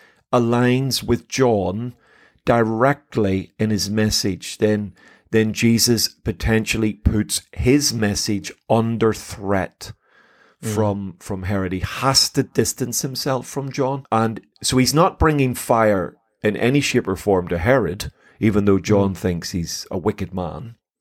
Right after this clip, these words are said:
Speaker 1: And he
Speaker 2: Mm.
Speaker 1: certainly doesn't seem to be bringing fire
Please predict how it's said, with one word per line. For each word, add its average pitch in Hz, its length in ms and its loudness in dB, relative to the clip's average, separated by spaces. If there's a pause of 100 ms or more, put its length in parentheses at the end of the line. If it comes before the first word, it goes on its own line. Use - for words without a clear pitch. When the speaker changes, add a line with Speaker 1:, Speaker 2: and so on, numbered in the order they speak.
(580)
Speaker 1:
And 131 160 4
he 127 60 6
Speaker 2:
Mm. 123 40 4
Speaker 1:
certainly 123 460 0
doesn't - 360 -4
seem 104 260 -4
to 95 80 -6
be 98 120 0
bringing 101 480 -2 (260)
fire 101 760 0